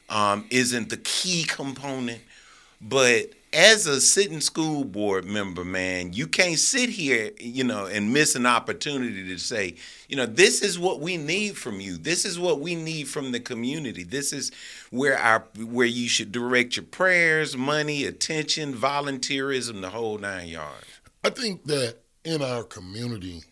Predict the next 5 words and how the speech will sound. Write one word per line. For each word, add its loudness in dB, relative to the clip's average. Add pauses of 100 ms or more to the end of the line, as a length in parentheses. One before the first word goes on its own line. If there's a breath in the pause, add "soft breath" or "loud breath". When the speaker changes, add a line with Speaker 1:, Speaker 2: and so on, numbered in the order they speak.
(200)
Speaker 2:
um, -8 (220)
the -8
community -8
itself -6 (920 soft breath)
has -8